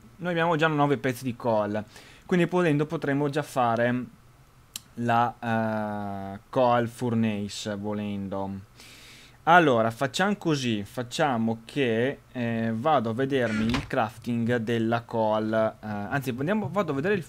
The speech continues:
il crafting per quanto riguarda il lava wheel e il water wheel, e poi ci vediamo ancora qua.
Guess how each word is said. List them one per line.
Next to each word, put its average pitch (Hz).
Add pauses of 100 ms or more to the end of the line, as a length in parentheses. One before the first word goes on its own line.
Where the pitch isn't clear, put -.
(100)
il 139
crafting 165
per 135
quanto 139
riguarda 135
il 139
lava 151
wheel 127
e -
il 139
water 123
wheel, 107
e 139
poi 120 (520)
ci 131 (280)
vediamo 104
ancora 107
qua. 90